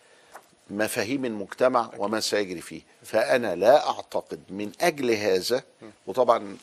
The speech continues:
Speaker 1: إخواننا الجماعات الإرهابية هياخدوا كلامي ده ويقول لك ده الشيخ مش عارف بيحرم إيه وبيعمل إيه ويسوي إيه.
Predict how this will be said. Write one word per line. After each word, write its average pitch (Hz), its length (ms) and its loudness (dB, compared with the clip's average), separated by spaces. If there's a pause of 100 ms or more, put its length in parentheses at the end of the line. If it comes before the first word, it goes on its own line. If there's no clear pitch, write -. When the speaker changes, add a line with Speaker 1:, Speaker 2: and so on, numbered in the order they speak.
Speaker 1:
إخواننا 117 500 -2 (840)
الجماعات 95 560 -2
الإرهابية 90 640 -6 (220)
هياخدوا 98 420 2
كلامي 107 480 -2
ده 135 200 -10 (360)
ويقول 110 300 0
لك 95 120 -2
ده 95 100 -4
الشيخ - 320 -6
مش 92 120 -10
عارف 107 140 -4
بيحرم 90 400 -6
إيه 110 100 -6
وبيعمل 92 400 -6
إيه 120 100 -6
ويسوي 101 320 -6
إيه. 143 180 -4